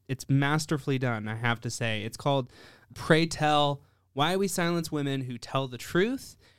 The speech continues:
and How Everyone Can Speak Up. She did a really great job with it, and as I was reading through, I just felt, "Man, this is, this is exactly what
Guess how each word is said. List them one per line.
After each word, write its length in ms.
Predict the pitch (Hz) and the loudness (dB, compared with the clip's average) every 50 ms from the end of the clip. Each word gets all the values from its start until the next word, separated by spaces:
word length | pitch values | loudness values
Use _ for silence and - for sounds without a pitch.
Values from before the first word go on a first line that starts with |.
| _ _ _ | _ _ _
and 100 | 135 131 | -2 -2
How 360 | 120 117 127 127 127 123 120 - | 0 2 2 2 2 2 0 -2
Everyone 420 | - 127 127 135 127 127 120 117 113 | -2 2 2 2 2 2 0 -4 -6
Can 160 | - 117 107 | -6 -4 -4
Speak 320 | - - - 110 104 - | -4 -2 -4 -6 -4 -2
Up. 240 | 98 101 87 - - - _ _ _ _ _ _ _ _ | -4 -4 -4 -6 -10 -18 _ _ _ _ _ _ _ _
She 140 | - - 143 | -4 0 2
did 100 | 165 170 | 2 4
a 40 | |
really 240 | 156 151 147 143 143 | 4 4 4 2 2
great 220 | 127 135 131 127 120 | 2 0 0 0 0
job 380 | 131 123 123 123 123 123 120 - _ _ | 0 0 0 0 0 -2 -6 -14 _ _
with 260 | - 127 123 127 123 131 | 0 2 2 4 4 4
it, 240 | 131 127 127 110 | 4 4 0 -4
and 500 | - 127 120 120 117 113 110 110 107 - - _ - _ _ _ - | -6 -10 -8 -6 -6 -6 -6 -8 -10 -12 -16 _ -20 _ _ _ -4
as 120 | 135 135 | 2 4
I 100 | 143 135 | 4 4
was 140 | 135 127 123 | 4 0 0
reading 260 | 131 131 131 127 127 | -2 0 0 -2 -2
through, 560 | 123 - - 131 131 127 123 123 120 117 117 - - | -4 -2 0 2 2 2 2 0 -4 -6 -8 -8 -8
I 100 | 120 117 | -6 -4
just 220 | 117 113 - - | -4 -6 -4 0
felt, 320 | - 120 113 113 107 - - _ _ _ _ _ - | 2 2 2 2 0 -2 -8 _ _ _ _ _ -4
"Man, 380 | 127 127 123 113 104 95 104 - | 0 0 2 2 0 -4 -8 -10
this 160 | 120 113 - | -10 -6 -2
is, 240 | 127 123 117 110 - | 0 0 0 0 -2
this 320 | - - - 123 120 - - | -4 -4 -4 -6 -4 -2 -2
is 220 | 117 110 110 - | -2 -2 -4 -6
exactly 680 | - 104 120 120 123 127 156 160 170 160 170 160 147 | -8 -10 -10 -6 2 4 4 4 4 2 2 0 2
what 260 | 143 143 139 135 139 | 4 4 2 2 0